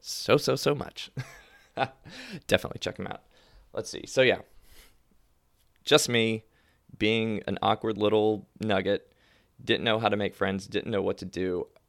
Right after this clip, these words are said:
I was really insecure about things that I like doing,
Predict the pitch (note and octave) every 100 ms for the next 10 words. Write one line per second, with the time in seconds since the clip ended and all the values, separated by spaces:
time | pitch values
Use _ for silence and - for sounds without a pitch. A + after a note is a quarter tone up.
0 | _ _ _ - A2+ A2+ F3 E3 G2+ G#2
1 | F#2+ F2+ - F#2 F2+ D2+ - - F2 F#2
2 | F#2 E2+ _ _ _ _ - G#2+ G2+ F2+
3 | - F#2+ F#2+ E2 - F2+ F#2+ G2+